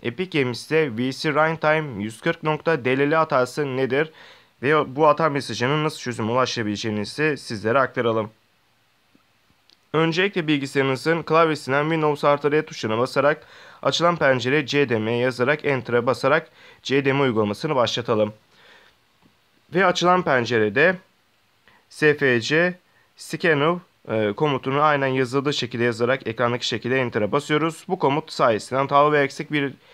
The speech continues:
D L L dosyası var ise bulup düzeltmeye çalışacaktır.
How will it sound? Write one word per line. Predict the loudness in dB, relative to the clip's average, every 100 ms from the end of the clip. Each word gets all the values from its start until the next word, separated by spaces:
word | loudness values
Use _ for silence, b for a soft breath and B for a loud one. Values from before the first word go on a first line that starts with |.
| B B B 0
D | 2
L | 4
L | 2 0
dosyası | -2 -4 0
var | 2
ise | 2 0 -2 0
bulup | -4 -4
düzeltmeye | -2 -2 -2 -4
çalışacaktır. | -2 -2 -2 0 -2 0 -2